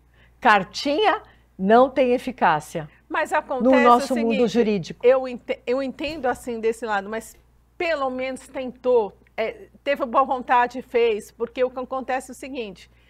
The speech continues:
Speaker 2: precisa de alguma iniciativa, precisa começar de algum lugar, então fez, entendeu? Fez, alguma coisa fez, entendeu?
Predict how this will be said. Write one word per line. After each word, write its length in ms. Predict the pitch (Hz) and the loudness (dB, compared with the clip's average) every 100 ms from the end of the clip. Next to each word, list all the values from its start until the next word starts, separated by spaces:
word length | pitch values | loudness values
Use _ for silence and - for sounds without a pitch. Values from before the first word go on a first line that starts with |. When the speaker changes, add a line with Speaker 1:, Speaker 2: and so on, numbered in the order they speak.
| _ _ - | _ _ -6
Speaker 2:
precisa 480 | 240 - 294 330 277 | -6 -6 -6 -2 -2
de 80 | |
alguma 360 | 277 240 339 403 | -2 -4 -4 -4
iniciativa, 760 | 440 466 - 427 - 262 208 | -2 -4 -4 -6 -6 -8 -8
precisa 360 | 214 - 240 302 | -8 -12 -6 -6
começar 560 | - 277 277 - 254 254 | -6 -8 -8 -4 -2 -2
de 80 | |
algum 220 | 285 269 277 | -4 -4 -8
lugar, 420 | 320 277 240 208 | -8 -6 -4 -6
então 240 | 214 254 | -8 -10
fez, 560 | 254 285 247 214 - - _ _ _ _ | -6 0 2 0 -8 -20 _ _ _ _
entendeu? 580 | 202 196 214 233 233 165 _ _ | -16 -12 -8 -4 -4 -4 _ _
Fez, 440 | _ 302 247 180 196 | _ 2 2 0 -4
alguma 380 | 220 262 302 | -4 -4 -6
coisa 320 | 302 285 - 349 | -2 -2 0 -4
fez, 440 | - 233 180 175 | 0 0 0 -10
entendeu? 540 | 170 175 180 190 226 | -16 -14 -10 -6 -6